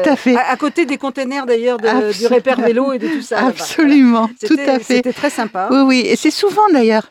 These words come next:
Speaker 1: ça a eu lieu à Malbosc aussi, c'est souvent que tout d'un coup, dans l'après-midi, on se dit, « Allez, hop, euh,
Speaker 2: C'est, c'est très, c'était
Speaker 1: allons-y. »
Speaker 2: vraiment improvisé. Je me rappelle de,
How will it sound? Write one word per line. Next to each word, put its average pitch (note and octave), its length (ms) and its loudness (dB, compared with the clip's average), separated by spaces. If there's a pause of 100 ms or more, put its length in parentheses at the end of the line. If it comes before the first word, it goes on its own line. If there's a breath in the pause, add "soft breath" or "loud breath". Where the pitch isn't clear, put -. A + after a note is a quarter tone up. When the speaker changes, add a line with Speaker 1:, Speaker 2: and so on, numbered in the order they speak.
Speaker 1:
ça F3+ 120 0 (100)
a G3+ 60 0
eu G3 40 -2
lieu G#3+ 200 0
à A3 80 2
Malbosc G#3 520 0
aussi, C4+ 280 0
c'est C4 140 -2
souvent D4+ 340 2
que D4 100 0
tout C4 140 -2
d'un B3 160 4
coup, D4+ 160 0
dans C#4+ 100 4
l'après-midi, A#3+ 720 0
on G#3+ 100 -4
se F3 100 -14
dit, « A3+ 220 -8
Allez, G3+ 260 -2
hop, A3+ 120 -4 (100)
euh, - 160 -6
Speaker 2:
C'est, F#3 120 -8
c'est A3+ 160 -4
très, C#4+ 180 -2
c'était B3 220 -4
Speaker 1:
allons-y. » B3+ 140 2
Speaker 2:
vraiment C#4+ 160 4
improvisé. A#3 600 -2
Je A3+ 80 -4
me G#3 60 -4
rappelle G3 320 -2
de, F#3 160 -2